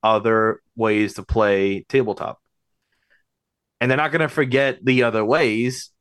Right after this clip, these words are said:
just 'cause you guys like, "No, no, no, we're okay." You know, it's an abusive relationship. You already showed us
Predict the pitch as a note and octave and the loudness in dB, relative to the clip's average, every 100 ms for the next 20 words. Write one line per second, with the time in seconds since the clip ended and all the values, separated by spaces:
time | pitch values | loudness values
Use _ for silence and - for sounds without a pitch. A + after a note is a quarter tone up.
0 | - C3 A#2+ C#3 A#2 B2+ C3+ A#2+ C3 F#3+ | 0 0 2 2 2 2 0 0 -2 0
1 | C4 B3+ B3 C#4 C#4 D4 C#4 B3 C4+ C4 | 2 4 4 2 2 2 2 0 0 0
2 | B3+ C#4 G#3 G2 F#2+ _ C#3+ A#2+ G#2 G2+ | 0 -2 -2 -2 -6 _ -4 -2 -2 -4
3 | _ _ _ _ - C#3 D#3+ B2 E3 F3 | _ _ _ _ -4 0 0 0 0 0
4 | C#3+ C#3+ D3 - - F2+ - C#3+ G3 A3 | 0 2 2 0 -8 -8 -2 4 6 6
5 | G#3+ G#3 F#3 - - - E3 F#3 D#3+ C3+ | 4 4 0 -2 -12 0 2 4 2 0
6 | - | -8